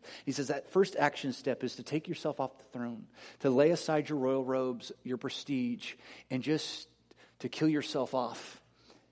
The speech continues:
and be immersed into Christ, be clothed with him, and take a step of obedience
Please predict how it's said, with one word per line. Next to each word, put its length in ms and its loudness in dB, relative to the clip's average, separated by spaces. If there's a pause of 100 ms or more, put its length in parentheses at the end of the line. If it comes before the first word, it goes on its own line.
(580)
and 80 -14
be 100 -4
immersed 420 -2
into 160 0
Christ, 580 -4 (160)
be 100 -4
clothed 440 4
with 180 -6
him, 260 -4 (1200)
and 80 -10
take 180 0
a 40 -6
step 280 -6
of 100 -4
obedience 800 -2